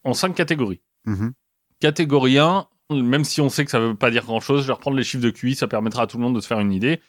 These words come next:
Speaker 1: Catégorie un, t'es au-dessus de cent vingt-quatre de Q I.
Speaker 2: Mhm.
Speaker 1: Catégorie deux, entre cent huit et cent vingt-trois.
Speaker 2: Mhm.
Speaker 1: Catégorie trois, entre quatre-vingt-douze et cent sept.
Speaker 2: Mhm.
Speaker 1: Catégorie quatre, entre soixante-douze et quatre-vingt-onze.
Speaker 2: Ouais, là, tu commences à être difficile un peu.
Speaker 1: Et la cinq, t'es en dessous de soixante-quinze.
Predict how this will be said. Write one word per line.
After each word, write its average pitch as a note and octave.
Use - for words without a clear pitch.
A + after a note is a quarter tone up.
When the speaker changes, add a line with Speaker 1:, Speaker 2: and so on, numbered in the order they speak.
Speaker 1:
Catégorie C#3+
un, D#3+
t'es D3+
au-dessus B2
de D#3
cent C#3+
vingt-quatre C3
de A2+
Q G#2
I. C3
Speaker 2:
Mhm. G#2
Speaker 1:
Catégorie C#3+
deux, D3
entre A#2+
cent C3+
huit C#3+
et A#2
cent G#2+
vingt-trois. G#2+
Speaker 2:
Mhm. G2
Speaker 1:
Catégorie C3+
trois, C#3
entre A2+
quatre-vingt-douze B2
et -
cent -
sept. -
Speaker 2:
Mhm. F#2+
Speaker 1:
Catégorie C3
quatre, -
entre B2
soixante-douze C#3
et A3
quatre-vingt-onze. C3+
Speaker 2:
Ouais, F#2+
là, F2+
tu -
commences F#2+
à G2+
être E2
difficile G2+
un A#2
peu. B2
Speaker 1:
Et B2+
la C3+
cinq, F#3
t'es D3
en C3+
dessous F3+
de -
soixante-quinze. B2+